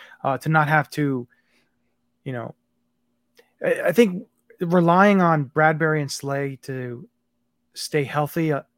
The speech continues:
the whole entire season, I just, I don't expect you to be as healthy as you were last year. So getting a player like Greedy Williams, and I know he's had an injury history, but getting a veteran on the outside and being able to do what they did in the draft and then,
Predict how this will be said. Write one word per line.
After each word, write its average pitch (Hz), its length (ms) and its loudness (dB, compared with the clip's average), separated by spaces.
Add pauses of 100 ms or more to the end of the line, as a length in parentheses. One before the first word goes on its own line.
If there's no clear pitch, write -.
(180)
the 151 100 -4
whole 165 240 0
entire 151 300 0
season, 151 420 -6
I 147 180 -10
just, 165 320 -12 (540)
I 147 60 -4 (120)
don't 185 280 2 (520)
expect 156 580 -6
you 151 100 -2
to 143 60 -4
be 147 200 -2
as 131 100 -6
healthy 135 320 -6
as 120 180 -10
you 127 80 -10
were 117 220 -8
last 101 380 -14
year. - 140 -18
So 127 180 -12
getting 160 340 0
a 151 60 -4
player 156 520 -2 (360)
like 147 160 -6
Greedy 147 240 -4
Williams, 135 320 -6
and 131 80 -8
I 135 60 -6
know 151 180 0
he's 147 220 -4
had 143 120 -2
an 131 80 -6
injury 127 300 -6
history, 123 420 -8
but 123 300 -8 (260)
getting 160 240 0
a 151 60 -2
veteran 147 400 0
on 135 100 -6
the 135 140 -8
outside 127 500 -6
and 127 140 -10
being 143 160 -2
able 147 180 0
to 135 80 -4
do 139 380 -4 (240)
what 147 100 -8
they 151 120 -2
did 139 180 -4
in 139 80 -6
the 135 80 -8
draft 120 640 -10
and 139 160 -8
then, 123 320 -8